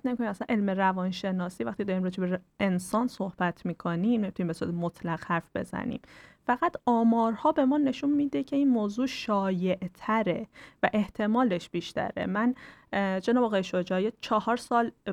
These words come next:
با کلاینت‌های اعتیاد کار کردم و یه سری از افراد هستند که می‌شنویم که،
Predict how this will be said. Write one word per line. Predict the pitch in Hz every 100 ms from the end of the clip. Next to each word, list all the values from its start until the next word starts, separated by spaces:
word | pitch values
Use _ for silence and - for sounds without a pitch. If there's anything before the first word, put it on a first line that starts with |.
| -
با | 190 185 180 185 _ _ _ _ _ _ - -
کلاینت‌های | 214 202 190 196 202 226
اعتیاد | - 202 - 208 190 -
کار | - 185
کردم | 180 175 170 170 190 202 254 - - - - _
و | 202 196 214 214 208 202 -
یه | 262
سری | 311 349 330
از | 330 262 -
افراد | 226 220 - 277 -
هستند | 285 285 - 214 214 233
که | -
می‌شنویم | 208 208 240 - - 190 180 180
که، | 175 - 180 175